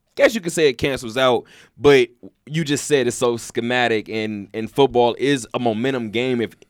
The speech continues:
any, if any sport is a momentum game, and that was a moment, I will say. Watching that game, covering that game, that was a moment that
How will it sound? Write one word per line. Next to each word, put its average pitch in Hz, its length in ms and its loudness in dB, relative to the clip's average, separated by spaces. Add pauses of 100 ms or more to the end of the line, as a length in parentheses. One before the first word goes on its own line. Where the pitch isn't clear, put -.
(200)
any, 123 380 0 (340)
if 104 320 -4
any 180 220 6
sport 131 260 2
is 110 120 0
a 113 40 -4
momentum 110 400 -4
game, 107 380 -6 (480)
and 110 440 -4 (540)
that 143 240 4
was 143 140 0
a 127 40 -4
moment, 95 400 -6
I 113 120 -2
will 107 260 -2
say. 90 320 -12
Watching 117 380 0
that 110 140 -2
game, 107 440 -2
covering 110 360 0
that 101 180 -6
game, 104 220 -8
that 104 100 -6
was 107 220 -4
a 104 40 -8
moment 101 460 -10
that 101 260 -6